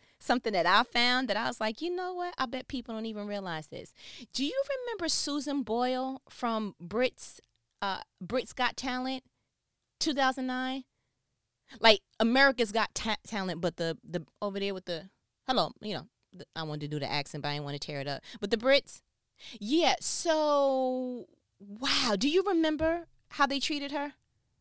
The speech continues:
on the stage? No? Okay, uh, I'm, I'm, I'm gonna play it, okay, great, 'cause you know, <laughs> you know I'm gonna ask you something and then, and then go ahead and put a, serve you real quick, and we gonna eat it and digest it together, okay? I want you to just, when I play this,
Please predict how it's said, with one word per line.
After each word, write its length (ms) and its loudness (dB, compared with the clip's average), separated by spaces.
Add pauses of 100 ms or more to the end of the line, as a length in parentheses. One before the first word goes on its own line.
(380)
on 100 4
the 60 0
stage? 480 -2 (480)
No? 320 2 (680)
Okay, 200 2 (180)
uh, 140 6 (140)
I'm, 280 2
I'm, 140 -4 (100)
I'm 160 -4
gonna 140 -2
play 300 0
it, 180 -6
okay, 180 -4
great, 180 -2
'cause 140 -2
you 80 0
know, 100 4 (160)
<laughs> 180 -8
you 100 2
know 120 4
I'm 80 2
gonna 120 -2
ask 240 2
you 60 -6
something 340 -2
and 100 -2
then, 200 0
and 120 2
then 100 0
go 100 2
ahead 180 2
and 100 -4
put 160 0
a, 140 -2
serve 320 2
you 120 -4
real 200 -2
quick, 320 -4
and 140 -4
we 80 -2
gonna 200 -2
eat 160 -6
it 120 -6
and 220 -6
digest 380 -4
it 80 -16
together, 340 -6
okay? 380 -6 (440)
I 60 -4
want 300 -2
you 60 2
to 80 -2
just, 320 0
when 180 -4
I 120 0
play 340 -4
this, 360 -6